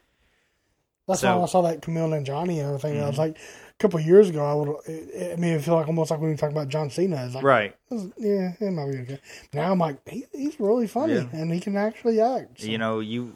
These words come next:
Speaker 2: you have to have some acting chops and charisma when it comes to wrestling, 'cause it's fake. <laughs> So you have to be able to play it up. And that's why The Rock does so well.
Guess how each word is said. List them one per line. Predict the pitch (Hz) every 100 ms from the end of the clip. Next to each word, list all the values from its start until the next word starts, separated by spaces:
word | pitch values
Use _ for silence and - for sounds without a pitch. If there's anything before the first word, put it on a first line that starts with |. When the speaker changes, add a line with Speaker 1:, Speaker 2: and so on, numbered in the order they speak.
| -
Speaker 2:
you | 113 113
have | 107 127 131
to | 120
have | 110 113
some | - 110 101 101 -
acting | 113 110 110 101
chops | - 107 107 -
and | 98
charisma | 101 104 110 98 95
when | 101
it | 98
comes | 107 101 95
to | - 101 98 98 95
wrestling, | 104 117 - 95 95
'cause | 104 95
it's | 123 -
fake. | - 196 226 220 226 233 247 - - 135 -
<laughs> | - 226 - 165 - - - - - -
So | 135
you | 139
have | 139
to | 135
be | 123
able | 117 117
to |
play | - 110 110
it | 143
up. | 220 - - - _ _ _
And | 107 101 101 101 98
that's | 110 110
why | 110 104
The | 101
Rock | 110 175 - _ -
does | 95 -
so | 92
well. | 87 85 85